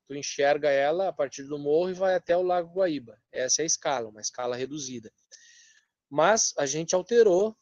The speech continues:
minimamente, mas alterou o espaço quando a gente derrubou aquela, a Mata Atlântica pra produzir aquele alimento, certo? Isso não há de se negar. Quando a gente altera esse espaço, a gente, é, coloca uma mono-, monocultura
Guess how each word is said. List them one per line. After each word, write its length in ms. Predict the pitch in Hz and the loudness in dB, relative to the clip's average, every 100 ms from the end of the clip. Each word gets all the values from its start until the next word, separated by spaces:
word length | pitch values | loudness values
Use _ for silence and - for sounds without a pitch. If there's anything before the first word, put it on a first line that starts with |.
| _ | _
minimamente, 800 | 127 127 139 175 220 156 180 - | -14 -8 -6 -4 -2 0 -2 -4
mas 160 | 214 180 | -4 -2
alterou 420 | 175 185 151 147 | 0 0 2 0
o 40 | |
espaço 480 | - - 147 175 - | -2 -4 -2 -2 -4
quando 200 | - 196 | -6 -4
a 40 | 151 | -4
gente 280 | 151 143 | -6 -8
derrubou 640 | 147 143 139 131 127 131 - | -6 -4 -4 -4 -2 -2 -4
aquela, 800 | 113 - 127 120 120 110 110 110 | -14 -6 -2 -2 -4 -6 -12 -12
a 40 | |
Mata 280 | 117 120 - | -8 -8 -6
Atlântica 580 | - 135 139 151 - 208 _ _ _ | -6 -4 -4 -6 -12 -14 _ _ _
pra 160 | 175 165 | 2 2
produzir 640 | - 185 180 196 143 165 | 4 2 2 -2 -2 -2
aquele 240 | 160 175 175 | -2 0 0
alimento, 480 | 208 220 151 127 | 0 -2 -4 -4
certo? 460 | - 113 120 151 - _ - | -8 -6 -6 -6 -18 _ -14
Isso 240 | - 127 | -12 -8
não 140 | 127 | -4
há 80 | 127 | -4
de 100 | 123 | -2
se 160 | - 139 | -4 -4
negar. 400 | 175 165 127 - _ _ _ _ _ _ | -6 -4 -4 -6 _ _ _ _ _ _
Quando 200 | - 170 | -2 0
a 40 | 185 | 0
gente 220 | 175 170 | 0 0
altera 360 | 160 160 147 139 | 0 2 0 2
esse 140 | - | -4
espaço, 560 | - 139 160 202 - - _ _ _ _ _ _ _ _ _ - - | -4 -4 -2 -2 -6 -16 _ _ _ _ _ _ _ _ _ -20 -12
a 120 | 120 127 | -6 -4
gente, 760 | 139 139 - 160 156 151 156 | -4 -2 -2 0 -2 0 -2
é, 380 | 139 135 135 135 | 0 0 0 -2
coloca 420 | - 147 143 139 147 | 0 2 2 2 0
uma 200 | 202 202 | 2 2
mono-, 240 | 165 160 | 2 -2
monocultura 960 | 143 143 139 139 131 - 156 208 220 | -4 -4 -6 -8 -14 -10 -4 2 2